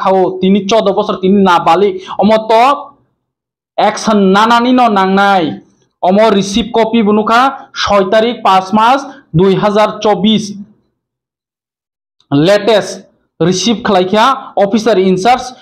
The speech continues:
अफिसार इनचार्ज मधुपुर पुलिस स्टेशन सिपाहीजला त्रिपुरा। एफआईआर कपि नबो अखजाक, आ,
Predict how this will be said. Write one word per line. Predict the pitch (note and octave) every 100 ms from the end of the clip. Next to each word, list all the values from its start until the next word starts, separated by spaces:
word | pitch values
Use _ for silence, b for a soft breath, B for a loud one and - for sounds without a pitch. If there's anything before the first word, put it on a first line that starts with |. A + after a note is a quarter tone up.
| B B C#4+
अफिसार | D4+ A3+ A3+ G#3
इनचार्ज | - F#3+ F#3 F#3 C4 C4 G3
मधुपुर | G3+ G3 A3 G#3
पुलिस | G#3 G#3+ G3+
स्टेशन | - G#3 - F3+ C3+
सिपाहीजला | - F3 G3 G3 G3+ F#3+
त्रिपुरा। | F#3 F3 D#3 E3 C#3+ - _ _ _ _ _ _ _
एफआईआर | E3 E3 G3 F#3
कपि | F#3 G3+
नबो | G3+ G3 G3+
अखजाक, | G#3+ G3 D#3+ G3+ C4+ - B B B _ D#3+
आ, | D#3+ D#3 D3